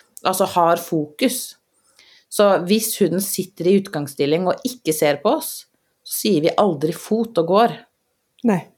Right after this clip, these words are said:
Speaker 1: Det, det ligger ju bara i ryggmargen.
Speaker 2: Ja.
Speaker 1: När hunden ser, då säger vi fot och går.
Speaker 2: Ja.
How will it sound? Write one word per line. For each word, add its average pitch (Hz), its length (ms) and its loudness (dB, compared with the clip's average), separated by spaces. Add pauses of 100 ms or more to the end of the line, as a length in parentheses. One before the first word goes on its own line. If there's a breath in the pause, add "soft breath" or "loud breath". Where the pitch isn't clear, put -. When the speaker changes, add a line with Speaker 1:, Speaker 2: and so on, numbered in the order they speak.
(120)
Speaker 1:
Det, 180 140 4
det 180 180 2
ligger 165 260 0
ju 175 60 4
bara 175 220 4
i 160 80 6
ryggmargen. 160 800 0 (220 loud breath)
Speaker 2:
Ja. 226 180 4
Speaker 1:
När 190 80 4
hunden 180 280 2
ser, 226 480 2
då 202 200 4
säger 190 220 2
vi 156 120 4
fot 151 300 -6
och 151 80 0
går. 143 220 0 (300)
Speaker 2:
Ja. 185 540 0